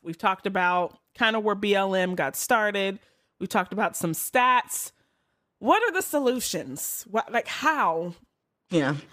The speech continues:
Speaker 1: How are we
Speaker 2: So, you
Speaker 1: supposed to get out
Speaker 2: know,
Speaker 1: of this?
Speaker 2: yeah, there's so many different theories and, and, and ways of looking at it. And I would say that no,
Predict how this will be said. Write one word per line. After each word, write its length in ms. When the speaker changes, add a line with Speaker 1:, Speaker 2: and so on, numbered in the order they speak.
Speaker 1:
How 220
are 80
we 40
Speaker 2:
So, 180
you 60
Speaker 1:
supposed 240
to 60
get 140
out 100
Speaker 2:
know, 40
Speaker 1:
of 60
this? 440
Speaker 2:
yeah, 320
there's 460
so 340
many 240
different 400
theories 720
and, 200
and, 240
and 360
ways 400
of 120
looking 360
at 200
it. 160
And 320
I 140
would 260
say 240
that 200
no, 540